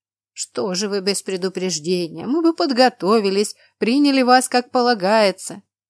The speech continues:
Если я сейчас ничего не путала, это был староста деревни. «Всё в порядке», я улыбнулась ему. «Встаньте.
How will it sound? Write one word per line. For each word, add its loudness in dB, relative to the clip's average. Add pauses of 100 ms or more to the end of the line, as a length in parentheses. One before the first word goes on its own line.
(720)
Если -8
я -4
сейчас -8
ничего -12
не -10
путала, -8
это -10
был -8
староста -8
деревни. -10 (880)
«Всё -8
в -14
порядке», -8 (400)
я -6
улыбнулась -6
ему. -14 (120)
«Встаньте. -10